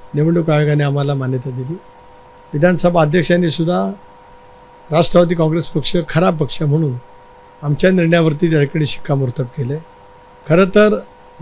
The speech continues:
जे आज त्या ठिकाणी कार्यालयामध्ये बसतात त्यांना कळलं पाहिजे की हे कार्यालय आता कायद्याने त्यांच्यासाठी राहिलेलं नाही,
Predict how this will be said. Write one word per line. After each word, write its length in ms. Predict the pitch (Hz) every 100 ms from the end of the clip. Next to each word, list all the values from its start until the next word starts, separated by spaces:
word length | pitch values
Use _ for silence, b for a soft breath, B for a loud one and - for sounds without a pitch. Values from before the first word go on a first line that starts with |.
| 135
जे 160 | 175 202
आज 200 | 202 -
त्या 160 | 185
ठिकाणी 300 | 170 175 180
कार्यालयामध्ये 560 | 160 151 160 156 151 151
बसतात 420 | 131 - 135 120 - - - - - - - - - - - - - -
त्यांना 220 | 147 175 220
कळलं 320 | 190 185 185
पाहिजे 340 | 165 151 143
की 440 | - 170 175 180 - - - - - - - - - - - - -
हे 180 | - 190
कार्यालय 400 | 160 143 156 147
आता 360 | 135 156 160 147 - - - - -
कायद्याने 440 | 135 139 156 160
त्यांच्यासाठी 680 | 165 127 123 139 135 143 156
राहिलेलं 520 | 143 117 127 127 139
नाही, 260 | 143 104